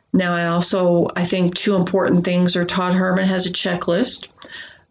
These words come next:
uh, a mental health checklist to help those who are feeling this struggle, to see where you really are. Uh, it comes from a book that I find that is, that I've also read that I find incredibly helpful called Feeling Good.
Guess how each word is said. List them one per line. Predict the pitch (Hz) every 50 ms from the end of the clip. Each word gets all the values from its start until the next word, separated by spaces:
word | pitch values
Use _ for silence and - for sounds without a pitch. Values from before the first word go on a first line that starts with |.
| -
uh, | 196 185 180 -
a | - 196
mental | 226 240 247 254
health | 247 247 233 202 190 190 - -
checklist | - 196 175 175 - 175 175 175 -
to | -
help | 180 170 185 185 180 185
those | - 180 185 196 190 -
who | - 202
are | 190 185
feeling | 185 - - 180 175 180 180 175 175 175 175 175 - - - - - _ _
this | - 170 175 175 170 - -
struggle, | - - - 175 156 156 160 165 170 170
to | 185 180
see | - - - 226 226
where | 220 247 240
you | 226 220 214 202
really | 180 175 180 180 180 180 175 175 - 175
are. | - 147 147 151 - - - - - - - - - - - - _ _ _ _ _ -
Uh, | 180 175 170 170 - - - -
it | 196 190 190
comes | - - - 208 196 190 185
from | - - - 196 185
a | 180 170
book | 170 - 180 180 185 185 185 -
that | - 180 175
I | 170 170 170
find | 170 - - 190 175 175 170 170 170 170 165
that | 170 165 160
is, | 165 165 165 - - - - - - - -
that | - 196 180
I've | 175 175 175 180
also | - 170 180 185 180 - 185 170 160
read | 165 165 165 160
that | 165 170
I | 165 165 170 - - - - - -
find | - 170 170 170 170 170 - - - - _ _ _ _ _ _ _ _ _ _ _ _ _ _ _ -
incredibly | 175 175 - - 208 180 180 180 180 170
helpful | 170 170 165 160 - 175 175 175
called | 175 - 175 170 165 165 -
Feeling | 175 170 170 165 170 175
Good. | 165 165 156 196 - -